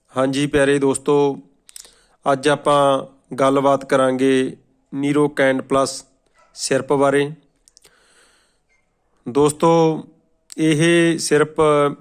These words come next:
ਮੈਂਡਕੈਨ ਕੰਪਨੀ ਦੀ ਬਣੀ ਹੋਈ ਹੈ। ਇਸ ਦੀ ਆਪਾਂ ਪੈਕਿੰਗ ਦੀ ਗੱਲ ਕਰੀਏ ਤਾਂ ਇਸ ਦੀ ਪੈਕਿੰਗ ਢਾਈ ਸੌ ਐਮ ਐਲ, ਪੰਜ ਸੌ ਐਮ ਐਲ ਅਤੇ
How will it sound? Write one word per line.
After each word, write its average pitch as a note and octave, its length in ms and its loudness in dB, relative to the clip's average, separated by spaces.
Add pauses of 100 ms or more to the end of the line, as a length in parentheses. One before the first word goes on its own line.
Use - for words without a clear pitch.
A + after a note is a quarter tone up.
(140)
ਮੈਂਡਕੈਨ C#3+ 680 -2
ਕੰਪਨੀ C#3 440 -2
ਦੀ C#3 120 2
ਬਣੀ B2+ 220 0
ਹੋਈ C3 260 0
ਹੈ। C#3 280 -6 (2500)
ਇਸ D3+ 180 -4
ਦੀ E3+ 200 2
ਆਪਾਂ E3 340 2
ਪੈਕਿੰਗ D#3 400 0
ਦੀ D#3 180 0
ਗੱਲ D#3 160 2
ਕਰੀਏ D3+ 340 -2
ਤਾਂ D3 460 0 (520)
ਇਸ C3+ 140 -8
ਦੀ D#3+ 160 -2
ਪੈਕਿੰਗ D3 460 0 (320)
ਢਾਈ C#3+ 220 0
ਸੌ C#3 180 0
ਐਮ C#3 160 2
ਐਲ, C#3 240 0 (440)
ਪੰਜ C3+ 240 -2
ਸੌ C#3+ 220 0
ਐਮ C#3 180 0
ਐਲ C#3 280 0 (800)
ਅਤੇ C3+ 560 0